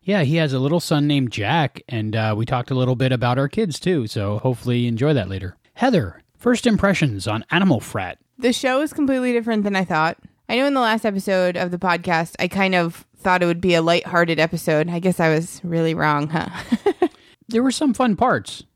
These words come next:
Speaker 2: Yeah.
Speaker 1: But the main topic was terrorism and blowing up schools.
Speaker 2: Right. And it had a really good point. Fighting violence with violence is a little silly.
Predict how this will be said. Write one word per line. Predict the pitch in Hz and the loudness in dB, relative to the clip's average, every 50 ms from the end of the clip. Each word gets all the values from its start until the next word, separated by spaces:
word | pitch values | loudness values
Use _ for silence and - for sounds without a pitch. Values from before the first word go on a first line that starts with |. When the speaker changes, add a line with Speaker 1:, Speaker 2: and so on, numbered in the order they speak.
| _ _ - | _ _ -6
Speaker 2:
Yeah. | 190 185 175 165 160 160 160 165 | -4 -2 -2 0 0 0 0 0
Speaker 1:
But | 160 147 143 127 123 | 0 0 0 -2 -2
the | 139 147 139 | 0 0 2
main | 131 147 156 156 147 135 | 2 2 2 2 2 0
topic | - 147 139 139 139 - 131 110 - | 0 0 0 0 0 -2 -4 -6 -4
was | 123 120 117 113 113 101 - - | -4 -4 -4 -4 -4 -6 -8 -10
terrorism | - - 131 117 113 117 117 113 104 123 123 120 117 | -6 -2 0 0 2 2 2 0 2 0 0 0 0
and | 110 104 101 98 95 92 | -2 -2 -4 -6 -8 -6
blowing | - 110 107 107 107 104 | -2 -2 0 0 0 -2
up | 95 92 | -4 -4
schools. | - - - 101 90 87 85 - - - - _ _ _ - | -6 -4 -4 -4 -4 -4 -6 -10 -12 -18 -20 _ _ _ -4
Speaker 2:
Right. | 196 202 190 180 175 165 - _ _ _ _ _ - | -2 0 2 0 0 -2 -4 _ _ _ _ _ -2
And | 208 214 214 202 202 196 185 175 - - _ _ _ _ - - | 0 2 2 2 2 0 -2 -4 -8 -16 _ _ _ _ -6 -2
it | - 196 | -2 0
had | 196 226 240 240 | 0 0 0 0
a | 220 | 0
really | 202 208 202 196 | 0 2 2 0
good | 190 185 175 - | 0 -2 -4 -2
point. | - 175 170 165 175 170 - | 0 0 0 0 -2 -4 -2
Fighting | 175 170 170 165 165 | 0 0 0 0 0
violence | 165 160 165 165 160 156 160 160 | 0 0 0 2 0 0 -2 -2
with | - 160 - | -4 -4 -2
violence | - 156 156 156 156 151 160 - | 0 0 0 0 0 -2 -2 -4
is | 165 160 - | -6 -6 -4
a | 165 | -4
little | 156 156 151 156 | -4 -4 -6 -6
silly. | - - 160 160 156 151 170 175 | -4 -2 -2 0 0 0 -2 -4